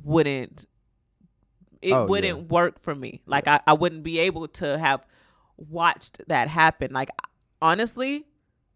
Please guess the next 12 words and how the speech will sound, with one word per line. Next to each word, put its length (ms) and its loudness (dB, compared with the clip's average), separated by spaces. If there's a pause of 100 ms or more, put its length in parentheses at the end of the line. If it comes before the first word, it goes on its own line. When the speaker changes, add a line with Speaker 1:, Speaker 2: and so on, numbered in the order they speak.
(1900)
Speaker 1:
I 100 10
would've 200 4
shot 260 -2
the 80 -2
officer, 480 -4 (100)
and 160 -2
I'm 140 0
not 180 4
even, 240 -4
I'm 160 -4
not 220 0
playing 540 -8